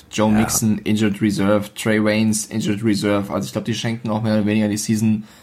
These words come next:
Speaker 1: was auch okay ist in dem Fall.
Speaker 2: Aber Randy Bullock,
Speaker 1: Ab-
Speaker 2: der Kicker, ist fit.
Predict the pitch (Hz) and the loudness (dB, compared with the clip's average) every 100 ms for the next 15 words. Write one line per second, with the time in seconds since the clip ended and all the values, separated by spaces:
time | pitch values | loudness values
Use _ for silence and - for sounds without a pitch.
0 | - - 107 117 110 104 120 110 104 95 | -16 -4 -2 0 -2 0 2 2 0 0
1 | 104 104 98 - 101 107 113 - - 101 | 0 0 -4 -6 -2 -2 -4 -10 -6 0
2 | 120 135 143 113 98 - 82 - 92 - | 2 4 2 2 -2 -4 -8 -6 -6 -6
3 | - - | -6 -8